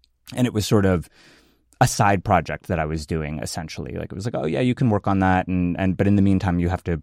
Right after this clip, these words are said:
produce all this other stuff." And immediately, like, I think maybe even a week after I'd begun that research is when I got a hold of my uncle, uh, Milton, for the first time. And that sort of blew the whole thing open. And, and once they knew that information, they were like, "Oh, yeah, of course you can,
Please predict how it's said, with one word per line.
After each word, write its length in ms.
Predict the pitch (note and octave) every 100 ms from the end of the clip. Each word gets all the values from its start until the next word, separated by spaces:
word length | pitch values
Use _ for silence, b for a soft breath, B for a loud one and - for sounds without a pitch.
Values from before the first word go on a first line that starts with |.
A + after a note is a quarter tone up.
| -
produce 260 | F#2+ E2+ F2
all 120 | D#2+
this 180 | E2+ E2
other 160 | E2
stuff." 520 | F2 - F2 - - - -
And 160 | A2+
immediately, 640 | A2+ G#2+ B2 F3 C#3+ F2+ F#2
like, 160 | F2+
I 60 | G2
think 180 | A#2 C3
maybe 220 | G#2 F#2+
even 180 | G2 F#2
a 60 |
week 400 | E2+ F#2 G2 - - b b
after 280 | A2+ G2+ A2+
I'd 140 | F#2+ F2+
begun 300 | F2+ G2 F#2
that 120 | E2
research 400 | G2+ - F2+ -
is 100 | F2
when 120 | F2
I 220 | E2+ F2 D2+ _ A#2
got 160 | F2
a 20 | E2+
hold 260 | - F2
of 80 | E2+
my 140 | D#2+
uncle, 500 | D2+ F#2 - E2+ D#2 D#2+ b b b
uh, 200 | F#2 D#2+
Milton, 640 | E2 G#2 G#2 - D#2+ D#2+ F2 b b b
for 100 | -
the 80 | E2
first 300 | - E2+ -
time. 240 | G2 E2+
And 100 | E2+
that 120 | G2
sort 140 | - G2
of 60 |
blew 220 | E2+ F#2 E2+
the 80 |
whole 220 | - F2+ D2
thing 260 | G#2 E2
open. 400 | F2 E2+ F2+ E2
And, 300 | D#2+ F2 E2+ -
and 180 | F#2+ F2+
once 200 | F#2+ -
they 120 | F#2
knew 180 | F2 E2
that 180 | D#2+ E2
information, 500 | F2 - D#2+ D#2 E2+
they 80 | D#2
were 80 | D#2+
like, 220 | E2 G#2
"Oh, 40 |
yeah, 160 | B2 C3+
of 140 | -
course 220 | - B2+
you 40 | -
can, 240 | G2 E2+